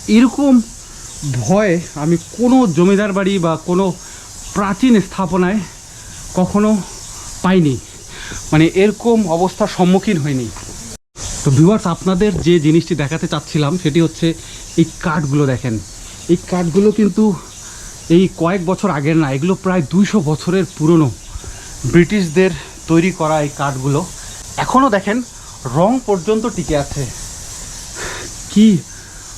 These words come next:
অদ্ভুত ব্যাপার জিনিসটি, মানে, কাঠগুলো এখনও মজবুত, কিন্তু এই যে স্থাপনাগুলো, এগুলো ভেঙে নিচের দিকে পড়েছে ছাদগুলো, এবং এই যে এই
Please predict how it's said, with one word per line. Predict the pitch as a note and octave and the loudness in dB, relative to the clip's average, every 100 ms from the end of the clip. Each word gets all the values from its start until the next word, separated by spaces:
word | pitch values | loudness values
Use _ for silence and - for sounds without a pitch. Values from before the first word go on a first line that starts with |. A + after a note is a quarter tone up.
| - D3 | -8 0
অদ্ভুত | D#3+ C#3+ A3 D3+ | 0 4 4 4
ব্যাপার | D3 D#3 C3+ | 0 0 0
জিনিসটি, | C#3+ C#3+ - C3+ F2+ - - - - - - - | 0 0 0 -4 -4 -10 -18 -18 -16 -16 -16 -2
মানে, | D3 C#3+ | 0 0
কাঠগুলো | E3+ E3 G#3 G3+ | -2 2 2 2
এখনও | E3+ - B3+ G3+ | -2 2 4 6
মজবুত, | E3 B2+ C3+ - - - - - - - - - | 4 2 -4 -6 -16 -20 -20 -20 -18 -18 -16 -4
কিন্তু | E3+ G#3+ G#3 | 2 4 4
এই | A3 | 4
যে | B3 G3 | 4 2
স্থাপনাগুলো, | - G3+ A#3 B3 A#3 B3 | 0 -4 2 2 4 2
এগুলো | A#3 A3+ C#3+ | 2 2 2
ভেঙে | E3 F#3+ A#3 - - - - - - | 4 4 2 0 -10 -20 -18 -18 0
নিচের | E3 G#3+ F3 | 2 2 0
দিকে | F#3+ G3 | 0 2
পড়েছে | E3+ D#3 D#3+ C#3 | 2 2 0 -2
ছাদগুলো, | D3 B2+ B2+ A2 E2+ - - - - - - - - D#3 | -4 0 0 0 -6 -14 -16 -14 -14 -8 -8 -8 -4 2
এবং | F3 F3+ C3+ - - | 4 4 0 -8 -2
এই | F3+ | 0
যে | F3 D#3 - - - - - - - - - - - | 2 0 -4 -14 -16 -14 -14 -14 -14 -12 -12 -12 -10
এই | D#3+ | -2